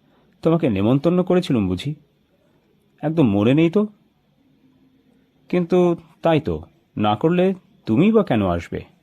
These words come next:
এমনিতেও আর তোমার আসা হয় না।" "কিন্তু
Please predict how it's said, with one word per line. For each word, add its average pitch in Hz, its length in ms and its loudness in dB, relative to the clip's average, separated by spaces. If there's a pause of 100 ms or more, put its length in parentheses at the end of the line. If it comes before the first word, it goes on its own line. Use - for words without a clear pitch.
(800)
এমনিতেও 127 420 2
আর 160 80 2
তোমার 165 420 -2 (480)
আসা 120 300 -2
হয় 92 140 -4
না।" 80 180 -10 (1400)
"কিন্তু 160 340 0